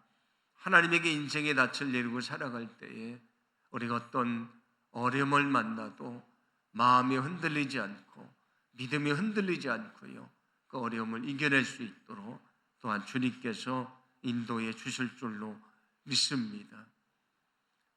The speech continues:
풍랑이 일 때에 자-, 닻을 내리면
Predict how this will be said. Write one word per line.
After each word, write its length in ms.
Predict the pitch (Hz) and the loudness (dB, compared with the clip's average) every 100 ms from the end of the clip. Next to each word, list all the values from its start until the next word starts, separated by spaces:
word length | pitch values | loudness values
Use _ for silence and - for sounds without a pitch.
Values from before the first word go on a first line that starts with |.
| - | -14
풍랑이 500 | 190 185 170 160 151 | -8 6 8 8 4
일 240 | 127 - | -2 -4
때에 480 | 127 107 101 113 139 - _ _ _ _ _ _ | -10 -8 -8 -12 -14 -20 _ _ _ _ _ _
자-, 240 | - 110 - _ - | -10 -8 -10 _ -6
닻을 380 | 113 - 123 | -6 -4 -4
내리면 600 | 117 110 107 113 131 139 | -2 -4 -4 -4 -4 -6